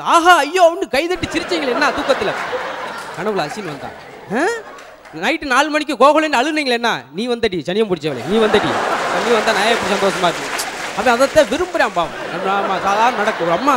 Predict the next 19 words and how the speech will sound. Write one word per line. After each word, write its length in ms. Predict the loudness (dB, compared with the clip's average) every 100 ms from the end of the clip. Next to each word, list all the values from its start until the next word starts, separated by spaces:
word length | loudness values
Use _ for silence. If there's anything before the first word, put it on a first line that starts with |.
| 2 0
தேங்காயை, 420 | -2 0 0 0 -6 -12 -16 -16 -4
கோயில் 200 | 0 0
கொடுக்கிற 300 | 0 -2 -2
தேங்காயை 320 | -6 -4 -2 -4
எடுத்துட்டு 260 | -6 -8
விறு 140 | -6 -2
விறு 140 | 0
விறுன்னு 280 | 2 2 2
ஓட்டி 140 | 2
அந்த 280 | 0 -2 -6
அவன் 220 | -4 -4
நெஞ்சில் 400 | -2 -2 2 2 2
அடிச்சு, 240 | 0 -8 -8 -8 -8 -6 -6 -4
அது 120 | -2 0
வீட்டுக்கார 320 | 0 4 4
நெஞ்சில் 380 | 4 4 6 6
அடிச்சு 200 | 6 2
உடைச்சிருக்கா. 340 | 2 0 -4 -6 -10 -8
"என்னடி?" 360 | -2 0 0